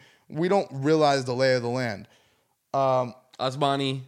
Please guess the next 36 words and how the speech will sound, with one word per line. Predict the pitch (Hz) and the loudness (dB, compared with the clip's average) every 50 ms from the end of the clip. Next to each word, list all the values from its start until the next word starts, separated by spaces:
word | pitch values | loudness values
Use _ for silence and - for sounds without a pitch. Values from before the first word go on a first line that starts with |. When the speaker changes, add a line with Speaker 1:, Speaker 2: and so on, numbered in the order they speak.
| - _ _ _ _ _ _ - | -16 _ _ _ _ _ _ -20
Speaker 2:
shouts | - - 139 127 123 120 135 | -8 -4 -2 -2 -2 0 -2
out | 123 120 113 | -2 -2 -4
to | - 120 | -6 -8
you. | 117 117 113 110 | -6 -4 -2 0
Speaker 1:
Yeah, | 165 160 143 139 | 4 4 4 4
Speaker 2:
He | 131 | 4
then, | 143 139 135 123 | 2 0 0 0
Speaker 1:
the | 147 | 2
god | 139 160 156 156 151 | 4 6 6 6 6
Osmani. | 147 139 127 135 131 123 113 107 107 - - | 4 2 0 -2 -4 -4 -6 -8 -12 -14 -8
Speaker 2:
the | - 131 139 | -8 -4 0
god | 139 131 127 123 | 2 2 2 2
Osmani. | 120 117 110 107 107 101 95 92 92 - _ _ _ | 2 0 0 -2 -4 -4 -6 -6 -10 -12 _ _ _
He | - - 147 | -6 -4 -4
then | 151 135 151 147 147 143 139 131 | 0 0 0 0 0 0 -4 -6
points | - - 156 151 143 131 135 | -6 -4 -4 -2 -2 -2 -4
us | 135 139 | -6 -6
in | 139 135 | -6 -6
the | 131 | -4
direction | 131 131 135 131 127 - 131 127 | -2 -2 -2 -2 -2 -6 -8 -8
of, | 123 113 107 117 - _ _ - | -8 -8 -10 -14 -20 _ _ -8
"No, | 127 139 139 131 123 | -4 -2 0 0 0
dude, | 110 117 117 110 107 104 110 - _ _ - | 0 -2 -2 -4 -4 -6 -8 -14 _ _ -2
all | 123 135 147 | 0 0 0
the | 165 | 0
girls | 156 143 139 135 127 - | -2 -2 -2 -2 -4 -4
here | 123 113 | -4 -4
are | 107 | -4
prostitutes | - 104 101 104 - - - 104 107 107 - - - _ _ _ _ _ _ _ _ - | -4 -6 -6 -6 -8 -10 -10 -12 -10 -10 -12 -16 -18 _ _ _ _ _ _ _ _ -8
and | 123 127 139 | -6 -4 -4
you | 143 | -6
could | 139 135 147 | -6 -6 -4
pay | 151 147 147 143 143 _ | -4 -4 -4 -6 -8 _
anybody | 143 156 185 180 151 143 127 113 | -6 -6 -4 -4 -4 -6 -6 -8
for | - 113 | -10 -12
sex." | - - 95 95 - - - - | -12 -10 -10 -10 -12 -14 -20 -20